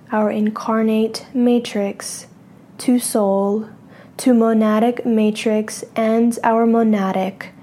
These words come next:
families. Please check for and correct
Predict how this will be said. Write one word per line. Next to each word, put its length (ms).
families. 840
Please 300
check 340
for 640
and 460
correct 760